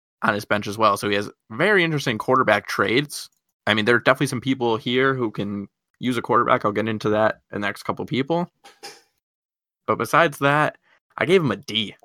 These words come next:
'cause outside of Julio Jones, I'm just not a fan of the roster. I mean, this isn't the final roster, most likely. He has to make a trade. So we'll see how that goes.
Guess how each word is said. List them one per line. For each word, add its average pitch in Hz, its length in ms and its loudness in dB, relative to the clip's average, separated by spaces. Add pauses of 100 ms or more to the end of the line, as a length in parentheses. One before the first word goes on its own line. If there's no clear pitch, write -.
(300)
'cause 117 180 -6 (100)
outside 147 240 2
of 135 60 0
Julio 139 220 2
Jones, 123 240 -2
I'm 92 80 -10
just - 180 -12
not 113 140 2
a 107 40 -2
fan 101 260 -4
of 98 60 -4
the 90 60 -6
roster. 95 560 -2
I 107 80 -4
mean, 117 200 -4
this 147 180 0
isn't 151 280 -8 (100)
the 117 80 -2
final 117 280 4
roster, 113 300 2
most 110 240 -4
likely. 113 340 -2
He 143 80 -8
has 147 200 -2
to 127 60 -6
make 104 140 -4
a - 40 -10
trade. - 340 -8 (320)
So - 100 -8
we'll 104 80 -2
see 101 120 -6
how - 100 -4
that - 180 -8
goes. - 280 -16